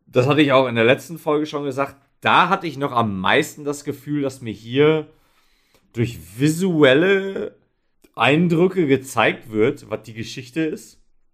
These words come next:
wo der Wahnsinn herkommt, warum die Leute so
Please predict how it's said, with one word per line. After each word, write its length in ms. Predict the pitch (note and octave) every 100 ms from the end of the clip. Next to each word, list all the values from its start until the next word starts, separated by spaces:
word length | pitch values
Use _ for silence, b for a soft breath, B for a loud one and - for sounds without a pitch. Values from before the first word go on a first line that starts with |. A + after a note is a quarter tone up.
| _ _ _ _ _ _
wo 140 | F2+
der 220 | C3+ G#2
Wahnsinn 440 | G2+ A2 D3 D#3 D3
herkommt, 480 | C3+ D#3 E3 E3 B2
warum 180 | A2
die 100 | A2+
Leute 540 | G#2 F#2+ G#2 D3+ - D#3+
so 640 | B2+ C3+ C3 C3+ - -